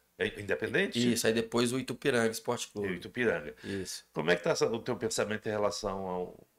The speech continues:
Speaker 1: esse espo-, ao futebol em si lá em Tupiranga?
Speaker 2: Olha, o presidente do Itupiranga Esporte Clube esteve com o Benjamin na campanha.
Speaker 1: É.
Speaker 2: Só que eu fiz um compromisso no governo de ajudar o Itupiranga Esporte Clube, porque não tem bandeira partidária em relação a isso.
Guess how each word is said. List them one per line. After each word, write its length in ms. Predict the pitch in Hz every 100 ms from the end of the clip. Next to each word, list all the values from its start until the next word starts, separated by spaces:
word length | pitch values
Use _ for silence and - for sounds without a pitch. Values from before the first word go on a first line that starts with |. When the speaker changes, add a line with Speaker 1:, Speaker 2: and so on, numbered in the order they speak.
| -
Speaker 1:
esse 180 | - -
espo-, 320 | 101 - 92
ao 100 | 90
futebol 640 | - - - 110 101 98 98
em 120 | 90
si 320 | - - 90
lá 100 | 82
em 60 | 80
Tupiranga? 340 | - - 277 -
Speaker 2:
Olha, 80 | -
o 120 | 370
presidente 680 | - 196 180 139 139 135 113
do 80 |
Itupiranga 720 | 123 - 127 - 117 113 117 113
Esporte 340 | - 113 -
Clube 440 | - 135 113 120 -
esteve 480 | 120 - 139 139 147
com 200 | - 143
o 40 |
Benjamin 420 | 139 143 143 131 123
na 140 | 127
campanha. 540 | 151 151 - 98 95
Speaker 1:
É. 40 | 92 -
Speaker 2:
Só 340 | - - 151
que 300 | 151 - 156
eu 140 | 139 147
fiz 200 | - 139
um 40 | 143
compromisso 640 | 139 135 127 113 117 -
no 140 | 120 120
governo 440 | 117 104 104 120 - - _ _ _ _ -
de 180 | 113
ajudar 640 | 127 131 120 110 113 123 -
o 60 | 120
Itupiranga 500 | 117 120 123 113 113
Esporte 340 | - - 117 -
Clube, 200 | 117 -
porque 200 | - 120
não 120 | 127
tem 160 | 123 117
bandeira 340 | 117 113 113
partidária 640 | - 123 - 131 110 110
em 40 | 117
relação 360 | 120 113 120
a 60 | 113
isso. 220 | 92 -